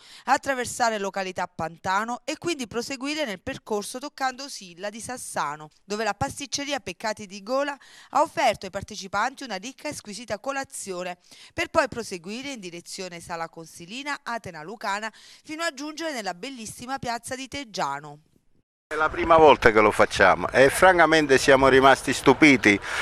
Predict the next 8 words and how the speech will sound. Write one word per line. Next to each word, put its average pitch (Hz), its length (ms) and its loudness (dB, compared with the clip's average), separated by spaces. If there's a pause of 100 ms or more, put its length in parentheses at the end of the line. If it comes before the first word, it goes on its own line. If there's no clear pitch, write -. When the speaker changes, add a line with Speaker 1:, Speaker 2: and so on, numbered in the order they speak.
(400)
Speaker 2:
eh, 120 100 -2
per 127 220 8
l'afflusso 147 520 6
di 127 120 2
gente 123 340 6
che 113 140 6
abbiamo 107 360 6
avuto. 87 460 4